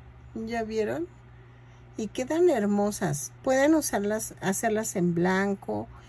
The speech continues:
en amarillo. Y vean.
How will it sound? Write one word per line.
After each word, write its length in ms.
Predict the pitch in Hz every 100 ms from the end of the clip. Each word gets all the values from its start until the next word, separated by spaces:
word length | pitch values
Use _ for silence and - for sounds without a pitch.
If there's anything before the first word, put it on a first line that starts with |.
| - - - 196
en 200 | 190 190
amarillo. 1120 | 185 170 147 151 180 202 196 180 190 196 202 - - - - - - - - - - - - - -
Y 120 | 214
vean. 500 | 202 196 190 180 170